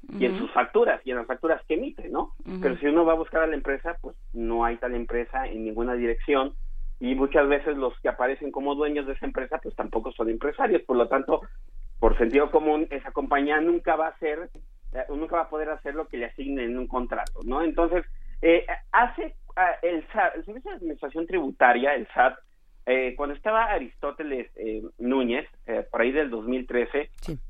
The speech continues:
Speaker 1: pues comenzaron a darse cuenta, eh, en efecto, de la magnitud de compañías falsas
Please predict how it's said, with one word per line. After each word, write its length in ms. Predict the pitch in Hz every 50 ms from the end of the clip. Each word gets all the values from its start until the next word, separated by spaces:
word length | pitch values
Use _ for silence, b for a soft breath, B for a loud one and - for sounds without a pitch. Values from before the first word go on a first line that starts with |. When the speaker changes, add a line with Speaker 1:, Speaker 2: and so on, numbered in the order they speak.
| - -
Speaker 1:
pues 160 | - 156 151 - - - -
comenzaron 400 | - 156 143 139 135 175 233 262
a 40 | 202
darse 240 | 160 160 160 - 170
cuenta, 400 | - 180 160 151 - 175 175 165 -
eh, 280 | 127 127 120 - 123
en 100 | 127 123
efecto, 300 | 123 123 143 135 - 180
de 100 | 180 156
la 100 | 120 117
magnitud 800 | 113 117 117 113 107 117 117 113 - - 147 143 147 151 170 - _ _ - - - - - - -
de 140 | 123 120
compañías 640 | - 127 123 123 135 131 123 127 131 139 147 151 147 -
falsas 380 | - - 143 139 135 - 139